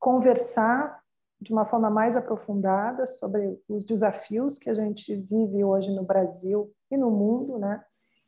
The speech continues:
Em especial os desafios que dizem respeito à ideia de uma proteção ao direito das pessoas, né? A,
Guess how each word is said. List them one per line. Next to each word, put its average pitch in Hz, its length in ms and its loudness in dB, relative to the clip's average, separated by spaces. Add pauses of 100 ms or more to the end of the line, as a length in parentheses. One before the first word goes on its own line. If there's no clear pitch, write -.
(220)
Em 262 140 6
especial 302 560 2
os 294 80 2
desafios 294 360 0
que 269 120 -6
dizem 254 280 -2
respeito 254 520 -2
à 262 40 4
ideia 226 420 4
de 233 120 -4
uma 233 580 -4 (120)
proteção 240 840 0
ao 214 120 -2
direito 220 360 -2
das 214 180 -4
pessoas, 185 640 -6
né? 185 200 -4
A, 185 240 -8